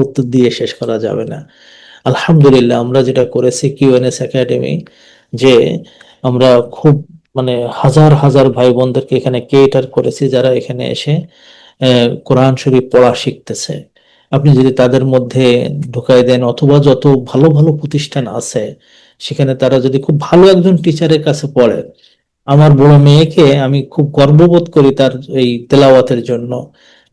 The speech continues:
যে একজন মাছ বিক্রেতা কিন্তু সে আল আজহার বিশ্ববিদ্যালয়ে পড়ছে, তার কাছে আমার, আমার মেয়ে এবং আমার বন্ধু তাহের ভাইয়ের মেয়ে পড়াশোনা করছে। তো এই, এর, এর কাছে পড়ে লাভ হয়েছে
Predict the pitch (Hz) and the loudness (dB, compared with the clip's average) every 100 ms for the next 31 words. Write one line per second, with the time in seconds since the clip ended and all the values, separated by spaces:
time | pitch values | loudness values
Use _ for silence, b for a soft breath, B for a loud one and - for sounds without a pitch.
0 | 135 139 135 - 151 156 156 165 143 151 | 0 2 2 0 0 4 4 4 4 2
1 | 175 - 156 165 175 - 151 - 110 - | 2 0 0 0 0 -2 -2 0 -6 -8
2 | _ _ _ _ _ _ _ _ _ - | _ _ _ _ _ _ _ _ _ 2
3 | 151 156 151 160 127 139 135 139 135 - | 4 4 2 2 4 2 2 2 0 -4
4 | 127 127 120 117 117 113 - - 127 - | -6 -4 -2 -2 -4 -6 -6 -10 -10 -14
5 | _ _ _ _ _ - 151 170 147 151 | _ _ _ _ _ -6 0 0 0 0
6 | 147 151 139 135 - - 131 135 131 127 | 2 2 2 0 -2 -4 -4 -2 -2 -2
7 | 127 127 127 127 127 127 120 127 120 147 | 2 2 2 0 0 0 -2 -4 -6 -4
8 | 131 123 131 127 127 120 117 120 123 - | -2 -2 -2 -2 -2 -4 -4 -4 -4 -10
9 | b b 131 127 - 117 - - - - | b b 0 2 0 -8 -10 -10 -12 -12
10 | - - b b b b b b b 175 | -14 -14 b b b b b b b 4
11 | 190 180 180 - _ _ 160 151 - 170 | 6 6 2 -8 _ _ 0 0 0 0
12 | 180 170 185 175 - 175 170 170 175 190 | 2 2 2 0 2 4 6 4 4 2
13 | 185 | 0